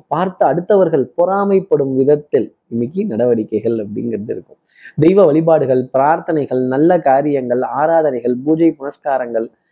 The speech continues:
இதெல்லாம் மனம் இன்னைக்கு கொஞ்சம் ஜாஸ்தி ஈடுபடும். அடுத்து இருக்கிற விருச்சிக ராசி நேயர்களை பொறுத்தவரையிலும்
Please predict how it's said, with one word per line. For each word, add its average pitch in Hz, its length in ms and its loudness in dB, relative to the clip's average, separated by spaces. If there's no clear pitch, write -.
இதெல்லாம் 139 400 2
மனம் 156 280 -4
இன்னைக்கு 139 440 -2
கொஞ்சம் 110 380 -4
ஜாஸ்தி 127 240 -8
ஈடுபடும். 90 480 -6
அடுத்து 190 280 2
இருக்கிற 175 280 4
விருச்சிக 165 300 2
ராசி 180 260 2
நேயர்களை 156 480 2
பொறுத்தவரையிலும் 151 640 2